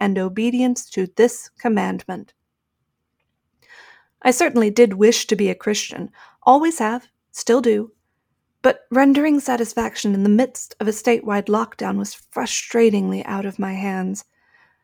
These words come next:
So when I heard that one local church, a scant thirty-minute drive away, was holding a divine service in the parking lot each Sunday,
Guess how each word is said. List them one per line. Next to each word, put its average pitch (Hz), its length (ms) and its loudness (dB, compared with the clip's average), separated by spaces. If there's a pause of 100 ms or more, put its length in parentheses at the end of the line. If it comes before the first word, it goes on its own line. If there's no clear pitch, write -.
(500)
So 262 180 4
when 269 220 4
I 320 120 2
heard 233 200 0
that - 140 -6
one 247 320 2
local 247 300 -2
church, 185 420 -8
a 220 40 -4
scant 240 460 -4 (140)
thirty-minute 240 540 2
drive 196 280 -4
away, 190 260 -2
was 180 200 -6
holding 226 360 2
a 190 60 0
divine 202 400 0
service 196 400 -6
in 196 60 -2
the 185 80 -4
parking 254 420 0
lot 175 240 -6
each 190 240 -12
Sunday, 185 420 -4